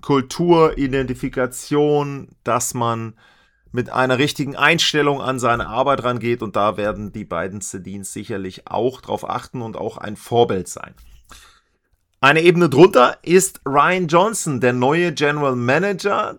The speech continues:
der ersetzt Patrick Allvin. Und Johnson ist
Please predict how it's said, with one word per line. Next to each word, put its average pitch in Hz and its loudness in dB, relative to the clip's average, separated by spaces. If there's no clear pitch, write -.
der 135 0
ersetzt 135 -4
Patrick 139 -6
Allvin. 151 -6
Und 131 -8
Johnson 127 -8
ist - -12